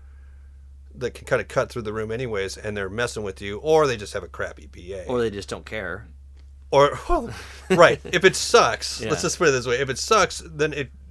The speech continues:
Speaker 1: it could ruin the show, whereas if you're a regular band,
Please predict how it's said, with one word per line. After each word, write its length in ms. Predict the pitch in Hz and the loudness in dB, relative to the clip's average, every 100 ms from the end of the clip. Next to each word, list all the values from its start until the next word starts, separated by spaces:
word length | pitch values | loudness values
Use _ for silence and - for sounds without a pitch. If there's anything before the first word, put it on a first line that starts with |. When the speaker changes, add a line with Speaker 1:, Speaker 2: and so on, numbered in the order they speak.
| - | -18
Speaker 1:
it 240 | 135 - | -16 -16
could 260 | - 196 180 | 0 2 2
ruin 240 | 170 170 | 0 -2
the 60 | 139 | -4
show, 320 | - 175 139 | 0 2 4
whereas 420 | 131 127 127 113 | 4 2 2 0
if 100 | 113 | -6
you're 140 | 127 117 | -6 -4
a 40 | |
regular 300 | 123 139 127 | -2 -4 -4
band, 440 | 110 120 123 117 | -4 -2 -2 -4